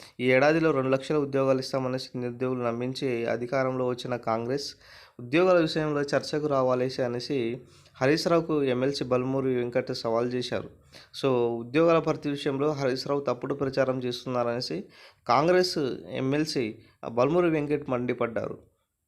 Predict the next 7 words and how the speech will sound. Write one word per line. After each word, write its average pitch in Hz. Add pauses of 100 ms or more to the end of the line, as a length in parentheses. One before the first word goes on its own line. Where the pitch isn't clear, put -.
(160)
దమ్ముంటే 156
చర్చకు 143
రావాలనేసి 135
సవాల్ 131
విసిరారు. - (800)
గాంధీ 143
భవన్లో 135